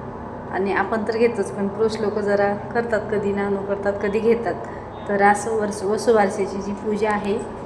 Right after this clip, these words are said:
ती केली. मी ठरवलं होतं की आपण जाऊया कुठेतरी गाईला नैवेद्य वगैरे चारायला वगैरे, पण माझं कुठेही जाणं झालं नाही आहे. ह्या खरेदीमध्ये आणि घरच्या कामामध्ये आणि जॉबमध्ये ह्याच्यामध्येच वेळ माझा निघून गेलेला आहे.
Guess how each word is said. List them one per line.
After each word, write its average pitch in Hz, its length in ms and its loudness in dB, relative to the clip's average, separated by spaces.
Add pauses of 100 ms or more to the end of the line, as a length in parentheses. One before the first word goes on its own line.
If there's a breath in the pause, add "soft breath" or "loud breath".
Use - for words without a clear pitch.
(240)
ती 233 60 -2
केली. 220 260 2
मी 226 140 4
ठरवलं 254 380 6
होतं 254 280 2
की 202 200 -6 (160)
आपण 208 320 -2
जाऊया 208 360 4
कुठेतरी 202 380 -2
गाईला 202 520 4 (440 loud breath)
नैवेद्य 208 360 0
वगैरे 190 240 0
चारायला 202 380 2
वगैरे, 196 200 0
पण 214 120 -6
माझं 208 260 0
कुठेही 208 320 0
जाणं 196 220 2
झालं 202 260 0
नाही 202 280 0
आहे. - 340 -6 (440)
ह्या 214 180 2
खरेदीमध्ये 208 680 2 (320)
आणि 196 180 0
घरच्या 214 320 2
कामामध्ये 208 560 0
आणि 233 80 -4
जॉबमध्ये 190 460 2
ह्याच्यामध्येच 220 440 -4
वेळ 226 200 8
माझा 214 240 2
निघून 247 380 6
गेलेला 196 340 8
आहे. 202 580 2